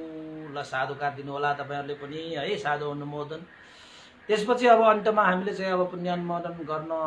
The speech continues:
आवश्यक भइसकेको छ। श्रद्धेय गुरुवर ज्ञान पुण्य मास्टर पन्ध्याल लगायत श्रद्धेय गुरुवर स्याडो पण्डिता घोष लगायत सम्पूर्ण गुरुजनहरू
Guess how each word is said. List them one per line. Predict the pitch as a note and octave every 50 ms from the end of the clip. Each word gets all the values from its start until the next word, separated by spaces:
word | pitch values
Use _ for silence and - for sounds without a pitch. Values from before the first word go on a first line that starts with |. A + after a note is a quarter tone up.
| D3 C#3+ C3 C3+ C#3
आवश्यक | D3 D#3 C#3+ - - D#3+ C3+ B2+
भइसकेको | D3 C#3+ - D#3+ D3+ D3+ D3 - E3+ D#3+
छ। | - E3+
श्रद्धेय | D3+ C#3 C#3 D3+ D3 C3+ D3+ D#3 D3+
गुरुवर | C3 C#3 D3 D3+ D3+ D3+ D3+ D3
ज्ञान | C#3+ C#3+ C#3 C#3+ D3 D3 C#3
पुण्य | - D3 C#3+ C#3+
मास्टर | C3 C3 C3 C#3 C3+ C3 - - C3 C3 C#3 C3+ C3+ B2
पन्ध्याल | A#2 A#2 B2 C3+ C3+
लगायत | C3 C3 B2+ C3+ C#3 C#3+
श्रद्धेय | - - C3+ C3+ C3 C3 C3+ C#3 C3+
गुरुवर | C3 B2 A#2+ B2 B2+ C3+ C3+ C#3 C#3 C#3 C3+
स्याडो | - - - - - - C3 C3+ C3+ C3+
पण्डिता | C3 B2+ - B2+ C3 C3 C3 C3
घोष | A#2 A#2 A#2+ B2 B2+ B2 - B2 C3
लगायत | C3 C3 C3+ C3 B2+
सम्पूर्ण | - C#3 B2+ B2+ - D3 C#3+ C#3+
गुरुजनहरू | C3+ A#2+ B2 B2+ B2+ B2+ C3+ C3 B2+ B2+ C#3 E3+ F3 F3+